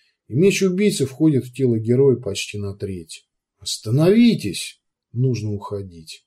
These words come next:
Но Карлос не может, смотрит, как умирает ураган, и не может уйти, или не хочет. Потому что лорд, и пусть на его глазах выступили слезы, он все равно лорд, и человек, который вот-вот умрет, его человек,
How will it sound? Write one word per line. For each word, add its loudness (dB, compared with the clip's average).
Но 2
Карлос 4
не 4
может, 0
смотрит, -4
как -10
умирает 0
ураган, 2
и 4
не 4
может 0
уйти, -2
или -10
не 2
хочет. -12
Потому -2
что 0
лорд, 0
и -20
пусть -8
на -2
его 4
глазах 2
выступили -6
слезы, -2
он -16
все -2
равно 4
лорд, 2
и -20
человек, 2
который 0
вот-вот 2
умрет, 0
его 0
человек, -8